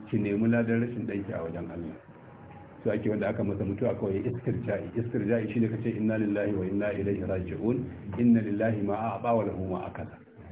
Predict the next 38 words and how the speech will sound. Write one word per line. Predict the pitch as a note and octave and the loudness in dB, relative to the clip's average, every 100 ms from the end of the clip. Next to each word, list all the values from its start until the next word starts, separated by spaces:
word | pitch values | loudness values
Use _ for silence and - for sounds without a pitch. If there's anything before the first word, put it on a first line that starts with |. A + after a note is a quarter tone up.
| - - A2 | -8 -6 0
Dama | A2+ A2 A#2 | 2 4 4
na | B2 | 4
sani | A#2+ B2+ | 4 2
abin | A#2 B2 | 2 4
da | A#2+ | 4
ya | A#2 | 6
bayar, | A2+ | 4
na | A2+ A2+ | 4 2
sani | A2 G2 | 2 -2
abin | F2+ F2+ | -2 0
da | F2 | -2
ya | F2 | -2
karɓa. | E2 - - - - F#2+ | -8 -10 -14 -18 -18 -10
Yanzu | F#2 | -8
ka | G2 - | -8 -6
kenan, | A#2 A2+ A#2 - - - - - - - - | -4 -2 -2 -6 -14 -18 -18 -18 -18 -18 -8
faɗin | - C#3 | -4 0
da | G2 | 0
ya | |
fi | A2 | 0
ƙarfin | B2 A#2 C3+ | 0 0 0
ka | A2 | 0
kamar | G2+ G#2 | 0 0
da | G2+ | 0
shi | - | -2
wasa. | G2 F2+ - G2 - - - - - - - - - - - - - - - - - - - | -2 -2 -4 -12 -14 -12 -10 -10 -10 -14 -16 -18 -18 -18 -18 -18 -18 -20 -18 -18 -18 -10 0
Sai | |
za | A#2 | 2
ka | A#2 | 2
yi | A2 | 2
annabi | A#2 A#2 | 2 4
ya | A#2 | 4
ce | |
mata, | A#2 A#2 | 2 2
"Isbiri, | - D#3 F#3 D#3 A#2+ A#2 | 2 4 4 6 6 6
ki | A#2 | 6
yi | D3+ | 6
haƙuri, | D3 A#2 G#2+ G#2+ | 4 2 4 2